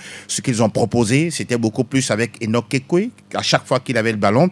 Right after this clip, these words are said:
c'est lui qui créait, euh, on pourra dire, la différence et qui, euh, faisait la, la misère aux, aux défenseurs. C'est un très bon gaucher, euh, très explosif, euh, intelligent dans le jeu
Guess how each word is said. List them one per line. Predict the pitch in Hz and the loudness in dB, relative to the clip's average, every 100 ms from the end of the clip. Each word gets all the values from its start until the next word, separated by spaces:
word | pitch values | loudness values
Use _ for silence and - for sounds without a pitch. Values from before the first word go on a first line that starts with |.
| - - | -2 -16
c'est | - - | -6 -2
lui | 120 | -2
qui | - 135 | -2 -4
créait, | - 135 123 135 | 0 2 6 6
euh, | 123 98 95 | 6 4 2
on | 101 | 0
pourra | 101 123 | 2 2
dire, | 120 | 4
la | 110 | 2
différence | 104 107 123 127 127 | 0 0 0 0 0
et | 123 | -2
qui, | 127 123 | 0 2
euh, | 107 | 2
faisait | 101 107 113 | 0 -2 0
la, | 101 | 0
la | 101 | 0
misère | 110 110 127 | 0 0 2
aux, | 107 | 2
aux | 110 117 | 0 2
défenseurs. | 120 113 165 - 165 - - - | 0 0 -2 2 2 2 -6 -16
C'est | - - 127 | -8 -4 -4
un | |
très | 113 - 127 | -2 0 2
bon | 120 | 2
gaucher, | 104 104 - 135 151 143 | 2 0 0 0 0 0
euh, | 104 98 98 101 98 - | 0 2 2 0 -2 0
très | - 107 | 2 2
explosif, | 113 - - 135 113 160 170 - | 2 0 0 0 0 0 -2 -2
euh, | 110 123 | 0 2
intelligent | 113 120 113 117 | 2 0 0 -2
dans | 110 104 | -2 -2
le | 123 | 0
jeu | 120 175 | 2 0